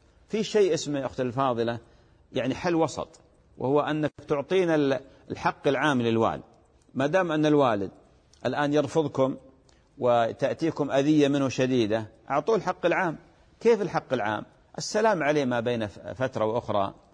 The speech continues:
مثلا، حتى لو كانت متماعدة. آه، آه، انتهاز ال-،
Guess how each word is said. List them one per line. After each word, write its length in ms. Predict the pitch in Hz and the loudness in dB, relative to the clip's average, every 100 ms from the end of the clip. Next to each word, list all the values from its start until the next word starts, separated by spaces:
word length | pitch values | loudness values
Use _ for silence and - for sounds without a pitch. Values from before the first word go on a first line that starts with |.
| _ _ - | _ _ -4
مثلا، 400 | 120 104 101 101 - _ | 0 0 -2 -4 -12 _
حتى 260 | - 160 156 | -6 -2 0
لو 100 | 147 | 0
كانت 340 | 151 139 123 | 0 0 -2
متماعدة. 760 | 127 117 120 127 107 101 107 110 - _ _ _ _ _ _ | -6 -4 0 2 2 -2 -6 -8 -18 _ _ _ _ _ _
آه، 0 | |
آه، 720 | 131 127 - - 143 131 131 139 | -8 -8 -10 -10 -6 -6 -6 -8
انتهاز 600 | 127 151 180 214 180 160 | -4 0 2 2 2 0
ال-، 260 | 147 135 | 0 2